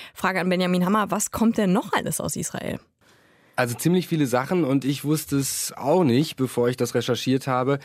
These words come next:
Speaker 2: Da ist zum Beispiel diese neue Gesichtserkennungssoftware auf dem neuesten Smartphone von Apple, die wurde in Israel entwickelt. Dann gibt es ja diese Computerchips von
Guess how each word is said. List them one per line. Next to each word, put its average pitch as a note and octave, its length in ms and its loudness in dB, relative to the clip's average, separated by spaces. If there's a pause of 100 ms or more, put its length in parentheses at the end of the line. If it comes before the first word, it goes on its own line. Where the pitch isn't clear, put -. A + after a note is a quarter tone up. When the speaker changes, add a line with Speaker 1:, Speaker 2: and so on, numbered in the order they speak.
(280)
Speaker 2:
Da G#2+ 100 -2
ist D3 120 0
zum D#3+ 120 4
Beispiel C#3+ 280 2
diese C3+ 220 2
neue C3 300 2
Gesichtserkennungssoftware A#2+ 1700 -2
auf A2+ 200 -4
dem A#2 180 0
neuesten A#2+ 440 0
Smartphone A2+ 840 -2
von G#2 340 -6
Apple, C#3 340 -2
die C#3 160 -2
wurde C#3 220 2
in B2 100 -4
Israel C#3+ 400 0
entwickelt. C#3 560 0 (440)
Dann B2+ 120 0
gibt D#3+ 160 0
es D#3 100 0
ja C#3 120 0
diese B2 340 0
Computerchips D3+ 1200 -4
von A#2 420 -2